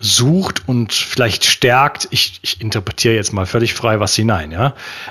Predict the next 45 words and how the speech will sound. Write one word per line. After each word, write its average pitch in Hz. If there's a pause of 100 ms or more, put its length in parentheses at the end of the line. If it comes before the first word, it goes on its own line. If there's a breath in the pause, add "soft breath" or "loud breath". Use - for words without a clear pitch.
(140)
ähm, 104
das -
vielleicht -
stärkt 139
und 131
versucht, 123
die, 104
die, 107
diese, 98 (760)
ähm, 95 (260)
ich -
sag 117
mal, 117
die 127
Zentren, 139
da 117
wo 120
die 120
Kraft -
ist, - (360 loud breath)
zu 135
stimulieren 120
und 113
von 113
da 127
aus 120
die 127
Gesundheit 117
weiter 120
in 110
den 104
Körper 123
sozusagen 104
zu 101
bringen, 135
anstatt 127 (240 loud breath)
sich -
nur 139
in 123
den 113 (340 loud breath)
schwachen 139
Teilen 98
des 85
Körpers -
aufzuhalten. -